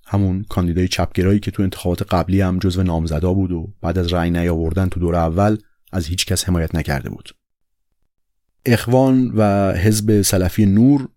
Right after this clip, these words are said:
انتخابات رو تحریم کردن و حتی شیخ یوسف قرضاوی از حامیای برجستهٔ مرسی فتوا داد که شرکت توی انتخابات حرامه.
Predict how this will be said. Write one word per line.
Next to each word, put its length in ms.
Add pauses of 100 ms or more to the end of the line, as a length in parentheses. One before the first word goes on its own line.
(340)
انتخابات 420
رو 60
تحریم 380
کردن 400 (840)
و 60
حتی 360
شیخ 520
یوسف 440
قرضاوی 760 (120)
از 140
حامیای 420
برجستهٔ 600
مرسی 500
فتوا 360
داد 180
که 220
شرکت 340
توی 140
انتخابات 440
حرامه. 440